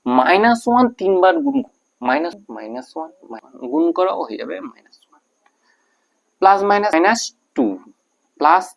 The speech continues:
থ্রি, বিয়োগ, এটা যোগ করে নাও, করলে হবে মাইনাস থ্রি প্লাস থ্রি, কত হয়ে গেল? জিরো। অর্থাৎ এক্স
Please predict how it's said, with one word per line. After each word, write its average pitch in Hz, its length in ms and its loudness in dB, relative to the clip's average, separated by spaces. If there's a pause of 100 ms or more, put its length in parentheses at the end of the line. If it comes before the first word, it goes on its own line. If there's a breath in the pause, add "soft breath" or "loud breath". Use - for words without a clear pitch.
(160)
থ্রি, - 200 -12 (1120)
বিয়োগ, 175 220 4 (400)
এটা 151 120 0 (120)
যোগ 170 100 2 (120)
করে 120 200 2
নাও, - 120 -14 (200)
করলে 165 240 2 (640)
হবে 139 220 -2 (140)
মাইনাস 120 300 -4 (140)
থ্রি 202 160 -2 (340)
প্লাস 151 240 2 (180)
থ্রি, - 160 -8 (680)
কত 156 180 -6
হয়ে 208 120 -6
গেল? 135 100 -4 (100)
জিরো। 107 180 -10 (1200 soft breath)
অর্থাৎ 214 400 0 (320)
এক্স - 240 -4